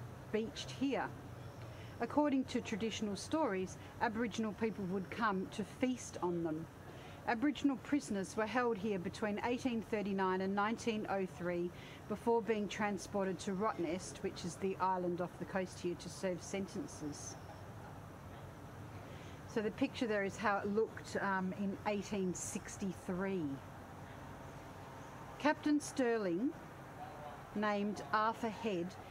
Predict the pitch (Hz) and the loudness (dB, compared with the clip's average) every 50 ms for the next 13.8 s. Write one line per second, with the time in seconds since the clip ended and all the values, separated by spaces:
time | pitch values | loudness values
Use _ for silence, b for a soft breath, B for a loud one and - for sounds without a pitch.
0 | B B - 208 208 208 - 220 226 226 - - 226 220 220 - - - 214 202 | B B 0 0 0 2 2 2 2 2 2 2 2 2 0 -2 0 0 0 0
1 | 185 - - 208 196 190 180 175 170 170 175 208 220 B B B B B - 208 | 0 0 0 2 4 4 4 4 4 2 2 0 -2 B B B B B 4 4
2 | 202 208 208 - - - 202 196 - 196 196 202 208 - - - - 226 208 202 | 4 4 2 -2 -4 -2 -2 0 0 0 0 0 0 -2 -6 -2 0 2 2 2
3 | 196 190 - - - 202 196 185 - 190 196 180 170 - 190 190 185 185 170 - | 0 0 -2 0 2 2 2 2 2 0 0 0 0 0 0 2 2 0 -2 -2
4 | - - 185 180 180 190 - - 180 - - 190 180 170 - 196 190 185 185 170 | 0 2 2 2 2 0 2 0 0 2 2 0 -2 0 0 2 2 2 0 0
5 | - 208 208 220 214 202 190 170 - 180 165 156 156 156 160 156 165 180 - - | 0 0 2 2 2 2 0 0 0 0 0 0 0 -2 -2 -2 -2 -4 -2 -2
6 | 196 180 - 190 180 175 175 - - - 185 180 175 - - 196 214 247 262 226 | -4 -2 0 2 2 2 2 0 -2 -2 0 0 0 -2 0 0 2 2 2 2
7 | 190 165 160 156 160 - - - - - - - - - B B B B B B | 2 2 2 0 -2 -4 -10 -14 -12 -12 -14 -14 -12 -14 B B B B B B
8 | B B B B B - - 233 - - 269 269 285 285 - 269 - - 226 208 | B B B B B -2 -2 -2 4 6 6 6 6 4 2 -2 2 4 6 6
9 | 208 208 - - - 226 208 202 190 208 214 214 220 233 233 - - 247 226 - | 6 4 2 -2 0 2 2 2 2 2 2 2 2 2 0 0 0 0 0 0
10 | - - - - 214 202 - - - 214 202 175 - 202 196 190 196 196 190 180 | -4 -6 -2 0 0 0 0 -2 -2 -2 0 0 2 2 2 2 2 2 0 2
11 | 202 190 190 185 165 - 202 190 190 190 190 190 180 - 226 214 185 156 151 170 | 2 2 2 2 2 2 2 2 4 2 2 0 -2 0 0 2 2 2 0 -2
12 | B B B B B B B - 254 254 269 277 277 269 233 208 208 208 - - | B B B B B B B 4 6 6 6 6 6 4 4 4 2 0 0 -2
13 | - 208 185 - - 202 190 - - 240 254 277 269 - - - | -4 -4 -4 0 -2 -2 -2 0 0 2 4 4 2 0 -4 -8